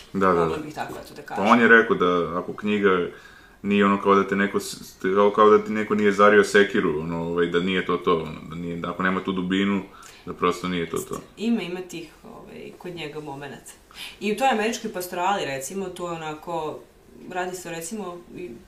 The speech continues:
Speaker 2: taj glavni junak je onako neki American Hero, znači, ono, baš kao pravi
Speaker 1: Mhm.
Speaker 2: napravljen, onaj srednjoškolski lepotan koji ženi prelepu neku, ovaj, devojku koja je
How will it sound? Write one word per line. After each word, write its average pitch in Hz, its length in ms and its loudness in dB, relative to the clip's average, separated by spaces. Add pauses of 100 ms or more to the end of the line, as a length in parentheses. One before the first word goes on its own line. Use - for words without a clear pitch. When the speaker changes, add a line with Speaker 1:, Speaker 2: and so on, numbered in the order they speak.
Speaker 2:
taj 233 220 -8
glavni 214 300 -4
junak 226 300 -4
je 185 60 -8
onako 170 360 -8
neki 170 380 -12 (840)
American 165 440 -10
Hero, 139 320 -14 (160)
znači, - 280 -16
ono, 135 280 -18 (140)
baš - 260 -14
kao - 280 -16 (760)
pravi 175 320 2
Speaker 1:
Mhm. 160 100 -6
Speaker 2:
napravljen, 160 520 -4
onaj 151 340 -6
srednjoškolski 160 800 -10
lepotan 175 680 -6
koji 160 240 -8
ženi 165 500 -8 (680)
prelepu 180 500 -2
neku, 151 340 -10
ovaj, 147 320 -10
devojku 160 580 -10
koja 147 240 -12
je 139 80 -12